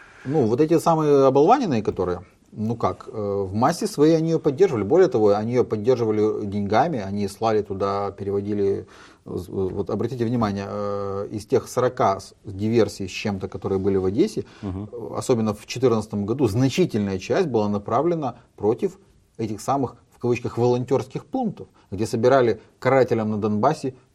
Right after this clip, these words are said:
Speaker 1: еду, снаряжение там и прочее. То есть, э, и х-, вот эти вот самые сведомые хомячки, назовём их так, они
Speaker 2: Мгм.
Speaker 1: бежали туда, они несли туда еду, деньги, они считали, что вот они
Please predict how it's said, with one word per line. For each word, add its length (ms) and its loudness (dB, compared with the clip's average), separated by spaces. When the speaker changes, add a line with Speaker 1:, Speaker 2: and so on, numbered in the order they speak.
Speaker 1:
еду, 680 6
снаряжение 800 2
там 240 -2
и 40 -4
прочее. 380 -2
То 100 0
есть, 200 -2
э, 680 0
и 160 -4
х-, 200 -6
вот 160 -4
эти 120 -4
вот 140 0
самые 300 -4
сведомые 580 2
хомячки, 420 -6
назовём 380 0
их 80 -10
так, 280 -4
они 300 0
Speaker 2:
Мгм. 60 -8
Speaker 1:
бежали 460 8
туда, 240 2
они 180 0
несли 260 -4
туда 200 -2
еду, 420 0
деньги, 500 -2
они 280 -4
считали, 440 2
что 180 -4
вот 160 -2
они 240 -4